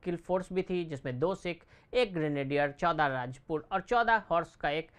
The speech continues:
स्क्वाड्रन शामिल था। पश्चिमी बल का एक अन्य घटक वीर फोर्स था, जिसमें नौ इन्फेंट्री ब्रिगेड पंजाब और एक गोरखा राइफल शामिल थे।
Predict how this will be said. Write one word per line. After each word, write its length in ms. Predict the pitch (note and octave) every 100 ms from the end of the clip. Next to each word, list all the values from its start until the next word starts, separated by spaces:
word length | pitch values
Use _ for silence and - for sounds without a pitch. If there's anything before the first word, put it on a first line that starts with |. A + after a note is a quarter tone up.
| -
स्क्वाड्रन 440 | G#3 - A3 G#3+ G#3
शामिल 320 | C#3+ C3 B2+
था। 160 | - - -
पश्चिमी 300 | E3+ - C#3+
बल 120 | B2
का 140 | B2 B2+
एक 160 | A#2+
अन्य 160 | E3 G#3
घटक 260 | C#3+ C#3 E3
वीर 200 | C#3+ E3+
फोर्स 260 | F3+ E3 D#3+
था, 280 | - D3+ - - -
जिसमें 220 | A3 A3+
नौ 160 | C4+ C#4+
इन्फेंट्री 400 | G#3+ C#3 C3 C#3
ब्रिगेड 440 | A#2+ E3 C3 C3 - -
पंजाब 440 | D#3+ D3 D#3 E3 - -
और 220 | F3+ E3 -
एक 220 | F3+ D#3+ -
गोरखा 400 | C#3 C#3+ D3 -
राइफल 380 | F3 C3+ C3 F3+
शामिल 340 | - C#3 B2+
थे। 160 | A#2+ -